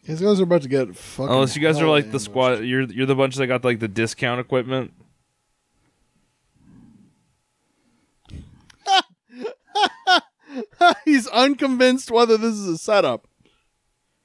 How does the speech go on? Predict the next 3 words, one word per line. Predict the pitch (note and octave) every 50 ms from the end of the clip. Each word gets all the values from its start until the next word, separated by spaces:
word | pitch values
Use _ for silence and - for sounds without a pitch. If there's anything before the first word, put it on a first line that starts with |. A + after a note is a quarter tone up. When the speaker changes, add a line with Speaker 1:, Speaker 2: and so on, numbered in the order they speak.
| _ _ _ _ _ _ _ _ _ _ _ _ _ _ _ _ _ _ _ _ _ _ _ _ _ _ _ _ _ _ _ _ _ _ _ _ _ _ _ _ _ _ _ _ _ _ _ _ _ _ _ _ _
Speaker 1:
Hey, | - G3+ G#3
look, | G#3 G#3 A#3 A#3+ G3+ A#2+ - _
truck. | - - - A3 G3+ C3 - _ -